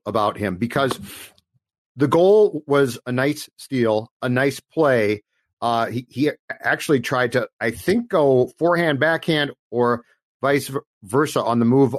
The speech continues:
on, uh, Kings goal-, goaltender Jonathan Quick, and he lost control. Uh, and the puck still dribbled into the net. So that was a bit fluky, but still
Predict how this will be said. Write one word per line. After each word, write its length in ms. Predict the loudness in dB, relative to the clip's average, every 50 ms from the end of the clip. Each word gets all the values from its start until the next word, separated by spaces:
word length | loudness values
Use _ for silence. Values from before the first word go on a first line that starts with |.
| -4
on, 320 | -2 -2 0 0 0 0 0
uh, 140 | -2 -4 -4
Kings 300 | -6 -4 -2 -2 -2 -4 _ _ -2
goal-, 200 | -2 -2 -2 -2 -2
goaltender 340 | -4 -2 0 0 0 0 0
Jonathan 300 | 0 -2 -2 -2 -4 -2
Quick, 200 | -2 -2 0 0
and 60 | 0
he 80 | 2
lost 220 | 2 2 0 -2 -4
control. 380 | -6 -2 -2 -2 -2 -2 -6 -14 -20 -20 -20 -20 _ _
Uh, 140 | -4 -2 0
and 140 | 0 0 0
the 40 | 0
puck 220 | 0 -2 -4 -4
still 420 | -4 -4 0 2 2 2 0 -2 -6 _ _
dribbled 340 | -4 -2 0 0 0 -2 -2 -2
into 240 | -2 -2 -2 0 0
the 80 | 2 2
net. 260 | 2 2 0 -2 -6 _ _ _ -20 -20 _
So 480 | -4 0 2 2 4 2 2 0 -4 -10 _ -4
that 200 | -2 -2 0 0
was 160 | 0 -2 -2
a 80 | -2 -2
bit 240 | 0 0 -2 -2 -2
fluky, 400 | 0 2 4 4 4 2 0 0
but 200 | 0 -2 -2 -4
still 360 | -2 -2 0 0 0 0 -4